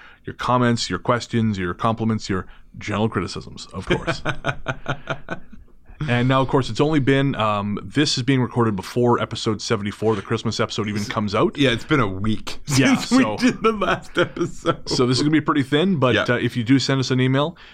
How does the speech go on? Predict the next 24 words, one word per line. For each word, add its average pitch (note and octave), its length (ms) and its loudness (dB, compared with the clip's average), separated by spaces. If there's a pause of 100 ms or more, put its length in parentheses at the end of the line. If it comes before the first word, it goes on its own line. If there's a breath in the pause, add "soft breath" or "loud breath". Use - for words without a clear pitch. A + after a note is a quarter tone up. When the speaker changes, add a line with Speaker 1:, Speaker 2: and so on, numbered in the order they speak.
(160 loud breath)
Speaker 1:
we A#2+ 100 4
will B2 120 6
mention A#2+ 320 2
you, A#2 160 4
uh, G#2+ 160 0
on G#2+ 160 0
the G2+ 40 -4
next G#2 220 -2
show. - 160 -4
Same A2 240 -2
thing A2 80 2
with G2+ 80 -2
the F#2+ 80 -10
patrons. A2 460 -2 (340 loud breath)
We're G2+ 80 -4
just, G#2 340 0
uh, G2+ 220 0
a, G2+ 160 -2 (180)
a, A2 320 -2
running A#2+ 280 2
a A2+ 40 2
little C3+ 320 4
bit B2+ 120 4
ahead. G#2 340 -2